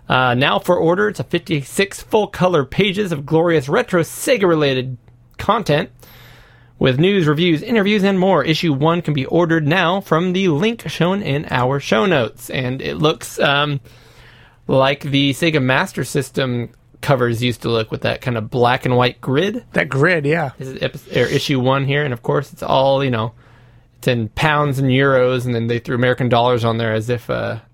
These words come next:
Speaker 1: as if we can get it here for that price. It'd be, like, twenty dollars shipped to us.
Speaker 2: Yeah.
Speaker 1: But good looking little, uh, magazine that's, looks like they're talking about, uh, some football game I don't care about.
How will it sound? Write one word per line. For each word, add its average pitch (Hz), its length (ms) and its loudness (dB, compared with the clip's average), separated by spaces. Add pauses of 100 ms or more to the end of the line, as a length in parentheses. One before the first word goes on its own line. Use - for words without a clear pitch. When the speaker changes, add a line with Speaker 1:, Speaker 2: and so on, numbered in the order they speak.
Speaker 1:
as 123 200 -8
if 120 100 -4
we 127 80 -4
can 120 200 -8
get 120 160 -8
it - 20 -10
here 120 160 -6
for - 80 -10
that 107 180 -8
price. 113 440 -8
It'd 127 80 -14
be, 120 100 -10
like, 110 160 -14
twenty 135 300 0
dollars 120 320 2
shipped - 300 -2
to - 100 -6
us. 123 440 -2
Speaker 2:
Yeah. - 120 -20 (880)
Speaker 1:
But 196 340 -2 (1160)
good 135 160 -4
looking 165 240 -2
little, 175 180 4
uh, 170 360 0 (200)
magazine 160 480 0
that's, - 340 -8 (1900)
looks 170 220 -20
like 143 140 -20
they're 139 140 -20
talking 139 360 -2
about, 123 320 2
uh, 113 220 0
some 151 220 -2
football 185 340 2
game 175 220 2
I 175 40 2
don't 175 160 0
care 185 180 2
about. 180 400 0